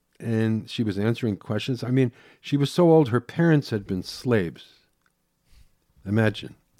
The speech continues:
right? This is nineteen seventy, or maybe her grandparents. She was probably about ninety, which means she was probably born in, yeah,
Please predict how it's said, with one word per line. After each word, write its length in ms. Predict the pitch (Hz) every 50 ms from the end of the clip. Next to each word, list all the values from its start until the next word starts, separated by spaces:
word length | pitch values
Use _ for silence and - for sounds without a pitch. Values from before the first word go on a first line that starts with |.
| -
right? 180 | 104 110 123 120
This 220 | - 127 120 -
is 120 | 113 98 -
nineteen 500 | 107 107 110 110 - - 110 104 101 - _ _ _ _ _ _ _ _ _
seventy, 540 | - - - 127 123 113 107 92 78 78 76
or 80 | 85 92
maybe 320 | 98 117 127 127 127 117
her 140 | 104 90 82
grandparents. 960 | 73 - 82 87 101 101 - - - 85 - - - - - - - - _ _ _ _ _ _ _ _ _ _ _ _ _ _ _
She 240 | _ - - - 113
was 160 | 135 135 -
probably 320 | - - - 117 113 113 98
about 320 | 87 87 85 73 - -
ninety, 640 | 120 95 87 90 90 107 101 87 76 65 67 71 - _ _ _ _ _ _ _ _ _ _ _ _
which 160 | _ - -
means 220 | - 95 104 101 90
she 160 | - - 98 85 -
was 120 | 92 85
probably 340 | - - - 107 107 107 104
born 340 | 87 - 101 98 98 98 90
in, 180 | 85 80 78 - _ _ _ _ _ - - - - _ _ _ _ _ - - - - _ _ _ _
yeah, 240 | - 92 98 87 76